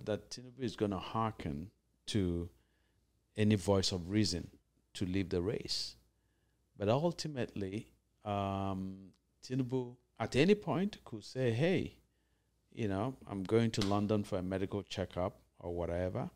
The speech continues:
And he comes back and says, you know, uh, "My doctor has suggested that I take it easy and I want to give Nigerians the best if I became leader. And since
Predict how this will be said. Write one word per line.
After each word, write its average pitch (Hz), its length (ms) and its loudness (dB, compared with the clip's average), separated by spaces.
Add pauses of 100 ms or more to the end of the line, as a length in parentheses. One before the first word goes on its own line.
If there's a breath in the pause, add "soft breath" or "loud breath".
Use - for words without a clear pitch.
(140)
And 87 240 -20
he 90 160 -20
comes 101 320 0
back 95 340 0
and 92 160 -6
says, 90 640 0 (200)
you 101 80 -4
know, 90 280 -2 (760)
uh, 90 380 -2 (100)
"My 90 180 -6
doctor 98 520 0
has 87 260 -2
suggested - 680 0 (240)
that 85 120 -14
I 82 440 -2
take - 200 -4
it 92 120 2
easy 92 520 2
and 92 160 -4
I 85 100 -2
want 92 300 0
to - 80 -2
give 95 220 2
Nigerians 90 760 8
the 87 100 6
best 110 400 4
if - 140 -8
I 87 160 2
became 90 380 4
leader. 98 380 8 (640 soft breath)
And 95 220 0
since 92 640 2